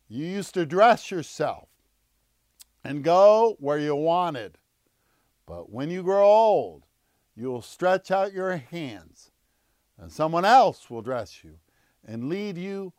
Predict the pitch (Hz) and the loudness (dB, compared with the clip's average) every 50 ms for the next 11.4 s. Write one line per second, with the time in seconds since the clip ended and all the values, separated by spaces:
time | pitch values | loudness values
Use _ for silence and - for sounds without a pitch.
0 | _ _ - 110 123 143 151 160 156 139 123 113 113 104 113 117 113 123 147 160 | _ _ -12 -8 -6 -4 -4 -4 -6 -8 -10 -12 -12 -10 -10 -10 -10 -10 -10 -10
1 | 165 156 - _ 107 110 123 135 143 135 _ _ - 143 117 113 - 120 107 98 | -12 -14 -18 _ -14 -10 -10 -10 -10 -12 _ _ -18 -18 -16 -12 -12 -10 -10 -10
2 | 90 78 87 110 113 107 - - - 185 196 208 196 165 170 175 170 151 - _ | -12 -14 -16 -18 -18 -20 -20 -16 -10 -8 -6 -6 -6 -8 -10 -10 -10 -10 -12 _
3 | _ _ _ _ _ _ _ _ _ _ - - - - 202 214 220 208 214 202 | _ _ _ _ _ _ _ _ _ _ -20 -20 -8 -4 -4 -4 -4 -4 -6 -8
4 | - - 180 180 170 170 170 165 170 170 156 135 117 107 101 98 101 117 160 214 | -4 -2 0 0 0 0 0 -2 -4 -6 -10 -12 -12 -10 -10 -10 -6 -2 -2 -2
5 | 233 - - - 180 190 202 208 208 170 151 127 143 143 139 139 131 - _ _ | -2 -4 -8 -14 -12 -12 -10 -10 -12 -14 -10 -6 -4 -4 -2 -4 -6 -8 _ _
6 | _ _ _ _ _ _ - 165 170 175 175 180 180 160 127 127 135 139 143 143 | _ _ _ _ _ _ -10 -8 -6 -6 -6 -6 -6 -8 -6 -6 -4 -2 -2 -4
7 | 131 - - 127 127 127 127 127 135 - _ _ - 131 131 117 104 87 78 - | -4 -4 -4 -4 -4 -2 -4 -6 -8 -10 _ _ -4 -2 -2 -2 -2 -4 -8 -14
8 | - - _ _ _ _ _ _ _ _ _ _ _ _ _ _ _ _ _ _ | -20 -20 _ _ _ _ _ _ _ _ _ _ _ _ _ _ _ _ _ _
9 | _ _ _ _ _ _ _ - 98 101 110 127 143 156 156 156 151 147 - - | _ _ _ _ _ _ _ -20 -16 -12 -10 -8 -6 -4 -4 -2 -4 -4 -4 -2
10 | 190 196 190 185 175 185 180 165 - - - - - _ _ _ - 139 123 - | 2 2 2 2 2 0 -2 -4 -6 -10 -18 -20 -20 _ _ _ -18 -16 -8 -6
11 | 175 170 147 143 147 151 156 143 | -4 -4 -4 -4 -6 -8 -10 -12